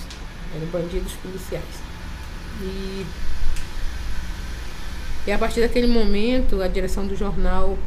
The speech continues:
é, falou com o secretário de segurança, aí eles colocaram uma,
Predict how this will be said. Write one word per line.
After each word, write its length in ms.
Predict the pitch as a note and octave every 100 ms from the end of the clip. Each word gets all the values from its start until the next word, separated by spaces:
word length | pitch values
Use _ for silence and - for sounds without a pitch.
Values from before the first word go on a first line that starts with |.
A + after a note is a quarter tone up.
| - - - - - - -
é, 500 | E3+ E3+ E3 D#3 D3+ - - - - -
falou 560 | F3+ E3+ F3+ F3+ E3 - -
com 80 |
o 20 | -
secretário 380 | F3 - F3
de 60 | E3+
segurança, 880 | - E3+ D#3+ D#3 E3+ F#3+ F#3 - - - - - -
aí 60 | -
eles 140 | G#3+
colocaram 680 | - B3 B3 - G#3+ G#3 A3
uma, 720 | G#3+ G3+ G3 F#3 F3+ F3 D#3+